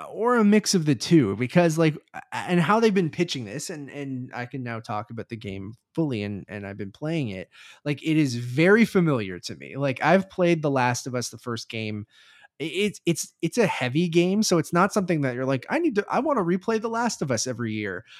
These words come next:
But, like, I, I played the original game, I think, twice,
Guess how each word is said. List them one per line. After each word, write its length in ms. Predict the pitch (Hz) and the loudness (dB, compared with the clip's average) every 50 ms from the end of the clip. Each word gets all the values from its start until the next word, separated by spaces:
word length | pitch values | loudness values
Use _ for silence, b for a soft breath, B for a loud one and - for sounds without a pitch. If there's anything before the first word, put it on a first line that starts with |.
| B B - | B B -4
But, 140 | 170 185 | -2 0
like, 240 | 180 175 170 - - - | 2 2 2 0 -2 -2
I, 200 | 156 156 156 151 143 - - | 0 0 0 0 -4 -6 -4
I 80 | 147 151 | -4 -4
played 300 | 143 - - 196 202 175 | -2 2 4 6 6 8
the 100 | 185 160 | 8 8
original 380 | 147 156 170 175 208 214 208 | 8 8 8 6 6 4 4
game, 180 | 196 196 196 190 | 6 4 4 6
I 80 | 185 170 | 6 6
think, 260 | 151 165 160 151 - | 6 4 2 0 -4
twice, 640 | - - - 135 127 117 107 107 107 110 - - | -12 -8 -2 2 2 4 4 2 0 -2 -2 -4